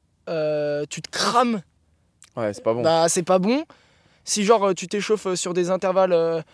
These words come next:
Speaker 1: à très haute intensité et que tu fais ton échauffement à plus haute intensité et plus longtemps que tes intervalles, bah, peut-être que là, t'es un peu dans le faux. Mais si tu fais que de la zone deux, que de l'endurance fondamentale,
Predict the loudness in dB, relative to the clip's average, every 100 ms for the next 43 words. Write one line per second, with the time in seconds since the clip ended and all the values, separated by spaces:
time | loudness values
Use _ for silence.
0 | _ _ -6 -4 -4 0 0 2 0 0
1 | -6 -8 -6 -6 -4 -6 -6 -6 -4 -4
2 | -4 -8 -6 -2 0 -2 -2 4 4 4
3 | 0 0 -2 -4 -8 -6 -4 -4 _ _
4 | -8 -4 -2 -4 -2 -2 -2 2 0 0
5 | -2 -2 -4 -4 2 2 2 -4 -4 -6
6 | -2 -2 -2 -6 -6 -8 -8 -6 -6 -6
7 | -20 -20 -6 -4 -2 -2 -4 -6 0 0
8 | 2 -4 4 4 4 -2 -4 -4 -4 -6
9 | -6 -6 -4 -6 -6 -6 -4 -4 -4 0
10 | -2